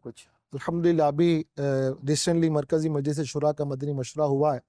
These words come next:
Speaker 2: پاکستان مشاورت کا بھی مشورہ ہوا ہے۔
Speaker 1: اچھا۔
Speaker 2: اس میں بھی اعتکاف کے تعلق سے اہداف دیے گئے ہیں اور الحمدللہ ہر شعبے کو اس کے task assign کیے جاتے ہیں
Speaker 1: صحیح۔
Speaker 2: کہ جیسے courses مجلس ہے تو اس کا کردار کیا ہے، شعبہ
Speaker 1: صحیح۔
Speaker 2: تعلیم ہے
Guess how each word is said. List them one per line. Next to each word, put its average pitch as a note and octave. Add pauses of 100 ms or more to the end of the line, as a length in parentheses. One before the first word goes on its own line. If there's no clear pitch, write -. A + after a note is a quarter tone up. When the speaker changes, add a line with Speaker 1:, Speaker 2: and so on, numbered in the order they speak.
(400)
Speaker 2:
پاکستان D#3
مشاورت D3
کا D3+
بھی D#3
مشورہ D3
ہوا C#3+
ہے۔ B2+
Speaker 1:
اچھا۔ B2
Speaker 2:
اس C#3
میں D#3+
بھی D3+
اعتکاف D3
کے D3+
تعلق C#3
سے D3+
اہداف C3
دیے C3+
گئے C#3+
ہیں C3 (460)
اور C3+
الحمدللہ D#3
ہر D3
شعبے D#3
کو E3 (100)
اس -
کے D#3+
task D3+
assign D3
کیے D3
جاتے C3+
ہیں B2+
Speaker 1:
صحیح۔ A2+
Speaker 2:
کہ C#3
جیسے C#3+
courses D3
مجلس D3
ہے C#3+
تو C#3+
اس C3+
کا D3
کردار C3+
کیا C3
ہے، C3
شعبہ C#3
Speaker 1:
صحیح۔ C#3+
Speaker 2:
تعلیم C#3
ہے C#3